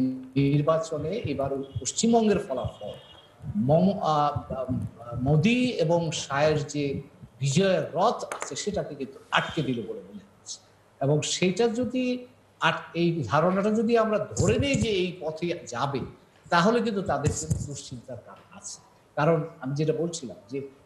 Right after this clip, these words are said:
এইরকম সরাসরি প্রতিদ্বন্দ্বিতা অন্য জায়গায় কিন্তু মোদী এবং শাহকে করতে হয়নি। তো কাজেই সেই জায়গাটাতে তাদেরকে কিন্তু দ্রুত করে ভাবতে হবে। এবং আরও একটা জিনিস আমি যেটা বলবো সেটা হচ্ছে যে মোদী বা ভারতীয় জনতা পার্টি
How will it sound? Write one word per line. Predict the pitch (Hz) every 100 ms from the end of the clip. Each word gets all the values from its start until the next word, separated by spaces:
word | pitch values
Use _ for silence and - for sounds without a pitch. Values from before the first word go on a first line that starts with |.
| -
এইরকম | 202 233 240 226
সরাসরি | - 180 208 269 269
প্রতিদ্বন্দ্বিতা | - 226 208 202 190 190 190
অন্য | 190 180
জায়গায় | 170 165 156
কিন্তু | 143 131 147
মোদী | 127 127 127 143
এবং | 131 131
শাহকে | - 107 - 120 -
করতে | 147 - -
হয়নি। | 113 - - - - - -
তো | 143
কাজেই | 135 151 156
সেই | 139 - 151 160
জায়গাটাতে | 165 175 180 202 240 - -
তাদেরকে | 143 147 143 - 131
কিন্তু | 135 117 113
দ্রুত | 123 120
করে | - 104 101
ভাবতে | 113 120 -
হবে। | 92 90 - - - -
এবং | 170 208 - -
আরও | 151 202
একটা | 285 571 311
জিনিস | 320 285 214
আমি | 196 175
যেটা | 156 -
বলবো | - - - - - - - _
সেটা | - 180 220
হচ্ছে | 233 262
যে | 226 254 247 - - - - - 110
মোদী | 120 151 180 156 269 285 135 - 147
বা | 165 160 160 - - 135
ভারতীয় | 135 151 160 160
জনতা | 131 131 139 143 135
পার্টি | 123 127 135 185 190